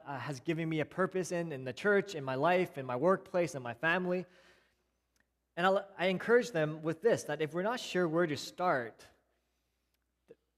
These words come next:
starting with God is always the best place to start. You think about from where God's, God's perspective. That's never a bad thing to start from God's perspective. And here, the Apostle Paul urges us, "Don't think of yourself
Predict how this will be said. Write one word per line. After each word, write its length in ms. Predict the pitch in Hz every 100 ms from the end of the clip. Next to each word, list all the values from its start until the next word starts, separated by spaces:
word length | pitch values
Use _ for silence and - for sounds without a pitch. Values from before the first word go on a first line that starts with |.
| _
starting 440 | - 196 208 208
with 160 | 170 -
God 240 | 160 175
is 100 | 139
always 300 | 143 147 143
the 80 | 123
best 260 | 127 120 -
place 300 | 110 101 -
to 80 |
start. 360 | 117 117 101 - _ _ _ _ _ _ _ _ -
You 120 | 156
think 300 | - 196 196
about 280 | 185 165 160
from 220 | 151 147
where 140 | 143 147
God's, 380 | 147 147 156 - _
God's 240 | 151 151
perspective. 540 | - 135 - 120 - 117
That's 140 | 135
never 180 | 175 190
a 80 | 156
bad 320 | 143 147 151
thing 140 | 147
to 40 | 123
start 360 | - 147 147
from 180 | - 135
God's 380 | 117 131 135 -
perspective. 640 | - 123 - 131 _ 123 123 _ _ _ _
And 100 | 180
here, 300 | 180 277 214
the 80 | 143
Apostle 320 | - 190 190
Paul 240 | 190 185 180
urges 360 | 175 247 202 131
us, 120 | 123
"Don't 240 | 196 202
think 200 | 202 214
of 160 | 170 135
yourself 560 | 151 - 214 208 -